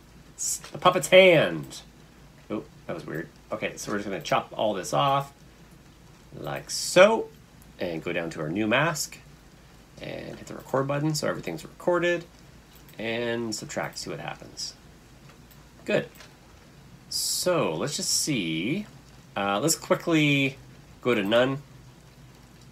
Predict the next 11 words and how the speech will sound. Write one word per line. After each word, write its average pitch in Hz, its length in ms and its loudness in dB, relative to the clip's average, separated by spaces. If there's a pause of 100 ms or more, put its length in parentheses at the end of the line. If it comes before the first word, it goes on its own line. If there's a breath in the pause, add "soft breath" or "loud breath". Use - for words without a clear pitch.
(640)
All 82 120 -6
right. - 220 -12 (1500)
And 85 320 -8
let's 95 160 -6
go 98 160 -4
to - 100 -10
the 92 60 -12
front 127 300 -2
of 104 100 -8
this - 160 -8
clip. - 340 -2